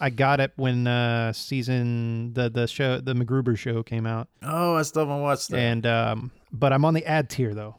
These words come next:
Speaker 1: so I did have to see
Speaker 2: Ah.
Speaker 1: the ads. Um, and so, yeah, we go roll into Act Two, and
Speaker 2: Act
Speaker 1: it's,
Speaker 2: Two.
Speaker 1: uh, jump into the B plot again.
Speaker 2: It's a full catastrophe.
Speaker 1: Yeah, people are freaking out. Uh,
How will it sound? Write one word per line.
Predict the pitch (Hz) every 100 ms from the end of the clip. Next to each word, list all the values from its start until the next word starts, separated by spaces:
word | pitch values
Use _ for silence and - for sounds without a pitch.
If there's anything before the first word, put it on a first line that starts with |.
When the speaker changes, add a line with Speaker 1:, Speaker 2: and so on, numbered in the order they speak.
| _
Speaker 1:
so | - 123 117 110 113
I | 127
did | 117 131
have | 131 131 120
to | 127
see | 139
Speaker 2:
Ah. | 135
Speaker 1:
the | 135
ads. | 139 131 117 107 113 - - _ -
Um, | 120 113 110 107 110 _ -
and | 123 117
so, | - 135
yeah, | 131 180 175
we | 147
go | 160 151 143
roll | 156 175
into | 170 151
Act | 160 147
Two, | - 160 180 180 _ _
and | 208 139 135 131
Speaker 2:
Act | 127
Speaker 1:
it's, | - -
Speaker 2:
Two. | 147
Speaker 1:
uh, | 135
jump | 120 151 143
into | 151 131 147
the | 131
B | 143
plot | - 143 131
again. | 123 139 165 -
Speaker 2:
It's | 120 -
a |
full | - 143 143 139 - _
catastrophe. | 117 123 143 156 - 110 - -
Speaker 1:
Yeah, | 220 127
people | - 147 156 147
are | 127
freaking | - 170 165 160
out. | 165 165 160 160 -
Uh, | 143 131 123 120